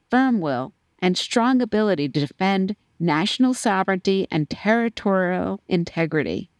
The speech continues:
"This historical task," he said, "of the complete reunification of the motherland must be fulfilled,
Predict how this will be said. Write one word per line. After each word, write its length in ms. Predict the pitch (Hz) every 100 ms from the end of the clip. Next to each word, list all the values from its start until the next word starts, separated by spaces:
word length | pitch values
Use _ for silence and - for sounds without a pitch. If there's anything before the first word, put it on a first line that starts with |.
| _ _ _ _ _ -
"This 240 | 269 -
historical 540 | 349 - 269 240 240 233
task," 460 | - 233 226 -
he 80 | 180
said, 300 | 160 147 151
"of 160 | 156 175
the 80 |
complete 680 | - 160 160 - 277 294 _ -
reunification 1080 | 180 170 180 226 277 254 - 202 208 196
of 100 | 185
the 100 | 175
motherland 720 | 165 170 175 175 151 135 135 -
must 480 | 160 185 240 - - - _
be 340 | 208 196 202 - _ -
fulfilled, 600 | 190 - 156 - -